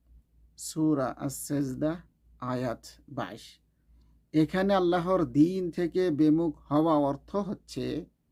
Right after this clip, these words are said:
দিনের আবশ্যিক বিষয়গুলো না শেখা, সেগুলো দিনের মূল নীতি হওয়ায়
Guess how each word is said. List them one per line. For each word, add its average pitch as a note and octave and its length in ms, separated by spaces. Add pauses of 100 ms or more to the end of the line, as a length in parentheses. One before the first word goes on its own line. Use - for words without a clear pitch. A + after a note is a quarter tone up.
(880)
দিনের F#3 400 (180)
আবশ্যিক F3 760 (460)
বিষয়গুলো E3 800
না D3 220
শেখা, E3 540 (1160)
সেগুলো F3+ 800 (140)
দিনের F3+ 520
মূল F3 460
নীতি E3+ 400
হওয়ায় D3 720